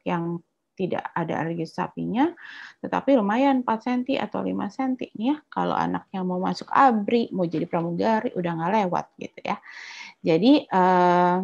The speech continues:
harus hati-hati ya. Eh, alergi sapi yang tidak ditangani dengan baik, maka bisa, sangat, sangat bisa mengganggu, em, eh, parameter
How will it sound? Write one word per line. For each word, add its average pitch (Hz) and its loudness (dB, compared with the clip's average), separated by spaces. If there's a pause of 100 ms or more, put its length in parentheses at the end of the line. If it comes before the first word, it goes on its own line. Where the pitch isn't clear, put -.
(920)
harus 202 -2
hati-hati 226 0
ya. 277 0
Eh, 175 -2 (460)
alergi 202 0
sapi 254 4
yang 247 4
tidak - 0
ditangani 175 -2
dengan 175 -2
baik, 175 2
maka 170 -2
bisa, 185 -6
sangat, 247 -2
sangat 208 -4
bisa 190 -4
mengganggu, 175 -2 (1040)
em, 180 -2 (400)
eh, 175 -2
parameter 190 0